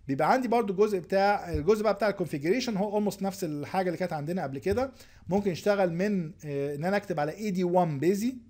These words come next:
مباشره، او تايمر ثري اوفر فلو، او تايمر تو اوفر فلو، او، آه، ان انا بكتب، آه، ل، لاي دي زيرو بيزي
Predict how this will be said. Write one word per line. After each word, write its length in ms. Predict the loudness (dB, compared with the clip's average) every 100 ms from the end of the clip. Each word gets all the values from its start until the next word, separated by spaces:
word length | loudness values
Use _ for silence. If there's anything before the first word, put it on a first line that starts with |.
| -12
مباشره، 680 | -4 -4 0 -2 0 -4 -4
او 100 | -2
تايمر 300 | 0 0 -2
ثري 220 | -4 -2
اوفر 200 | -2 -6
فلو، 460 | -6 0 0 0 -10 -20 -12 -8
او 80 |
تايمر 360 | 0 6 6 4
تو 200 | 2 2
اوفر 180 | 2 -2
فلو، 500 | -2 0 2 0 -6 -20 -20 _ 0
او، 340 | 2 2 0 -2
آه، 200 | -2 -2
ان 120 | 0
انا 160 | 0
بكتب، 480 | 2 2 2 0 0 -2 -6
آه، 500 | -2 0 0 0 -4
ل، 140 | -4 -2 -2 -2 -4 -8
لاي 260 | -4 -2
دي 140 | -2 -2
زيرو 280 | 0 0
بيزي 440 | 0 -2 -2 -2